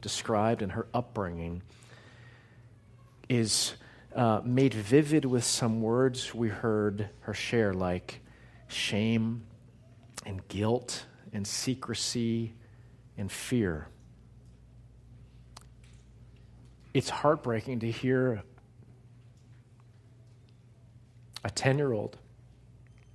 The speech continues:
react to her dad's death with this instinctive reaction trained by brokenness.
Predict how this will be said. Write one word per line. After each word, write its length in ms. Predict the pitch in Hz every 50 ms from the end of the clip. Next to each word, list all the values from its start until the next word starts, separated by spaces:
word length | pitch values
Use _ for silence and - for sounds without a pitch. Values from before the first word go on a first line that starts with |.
| - - - - - -
react 320 | 117 123 127 131 127 -
to 60 | -
her 100 | 104 113
dad's 340 | 107 - 127 120 120 117 117
death 400 | - 143 143 127 - - - - - - - - - - - - - - - - - - - - - - - - - - - - - - - - - - - - - - - - - - - - - - - - - - - - - - - - - - - - - - - - - - - - - -
with 220 | - 131 123 113 -
this 160 | 120 107 -
instinctive 800 | - - 147 151 - - - - - 139 127 131 - 135 120 113
reaction 600 | 123 127 120 110 104 104 - - - 98 87 87
trained 640 | - - - - - 117 113 117 117 117 117 113 107
by 140 | 110 107
brokenness. 880 | 107 98 104 110 104 101 98 - - 80 80 80 82 - - - - -